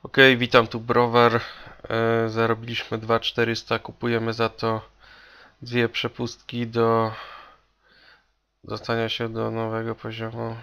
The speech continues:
Jest również twierdzy, czy,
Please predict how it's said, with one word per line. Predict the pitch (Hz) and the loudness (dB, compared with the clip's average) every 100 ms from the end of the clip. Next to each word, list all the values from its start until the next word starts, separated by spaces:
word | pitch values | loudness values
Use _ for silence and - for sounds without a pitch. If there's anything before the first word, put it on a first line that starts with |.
| 117 | -10
Jest | 113 113 | -10 -10
również | 113 117 113 - - _ _ _ _ _ _ _ _ _ _ _ _ _ _ _ _ _ _ _ _ - | -8 -8 -10 -16 -20 _ _ _ _ _ _ _ _ _ _ _ _ _ _ _ _ _ _ _ _ -20
twierdzy, | - - 117 117 120 120 117 | -20 -10 -6 -6 -8 -8 -6
czy, | - | -6